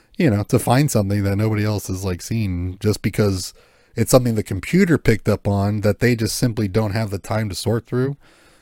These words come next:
Uh, so you can actually go in there and contribute and find some shit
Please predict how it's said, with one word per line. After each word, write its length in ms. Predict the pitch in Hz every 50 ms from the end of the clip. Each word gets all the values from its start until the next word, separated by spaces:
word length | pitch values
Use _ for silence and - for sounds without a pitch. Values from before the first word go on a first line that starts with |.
| _ _ -
Uh, 160 | 104 101 95
so 120 | - -
you 200 | 110 104 110 113
can 120 | - 127 110
actually 280 | 110 104 - - 107
go 180 | 101 101 101 98
in 120 | 98 95
there 120 | 98 95 92
and 100 | 90 -
contribute 540 | - 92 90 - - 110 101 98 90 87
and 160 | 85 87 85 -
find 220 | - 98 98 95
some 120 | - - 87
shit 200 | - - 78